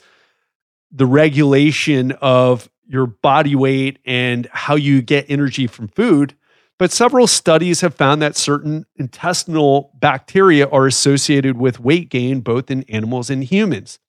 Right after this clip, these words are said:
A type of probiotic, which is an intestinal bacteria, named Firmicutes, Firmicutes, I have no idea how to say this word, but I'm gonna do my best here,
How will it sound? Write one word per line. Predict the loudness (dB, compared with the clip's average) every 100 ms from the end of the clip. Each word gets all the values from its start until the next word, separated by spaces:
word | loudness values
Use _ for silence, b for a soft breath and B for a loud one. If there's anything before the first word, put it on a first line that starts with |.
| _ _ _ _ _ _ _ _ _ _ -6
A | -4
type | -2 0 0 0
of | 2 0 0 -12
probiotic, | 0 4 4 4 4 6 4 2 0
which | -4 -4 -2
is | -4 -6 -8 _ _ _ -8
an |
intestinal | -6 -6 -8 -6 -4 -2 -2
bacteria, | -2 -4 -8 -8 -6 -6 -8 b b b
named | 2 2 0 -6
Firmicutes, | _ 0 2 4 2 2 4 4 4 0 -2 _ _ _
Firmicutes, | 0 0 0 0 -2 2 2 2 0 -4 _ _ _ _ -2
I | 0
have | 4
no | 4
idea | 6 4 4
how | 4
to | 4
say | 4 4 4
this | 4 2
word, | 2 0 0
but | 2
I'm | 4
gonna | 4 4
do | 6 6
my | 4
best | 4 2 2 -2
here, | -4 -6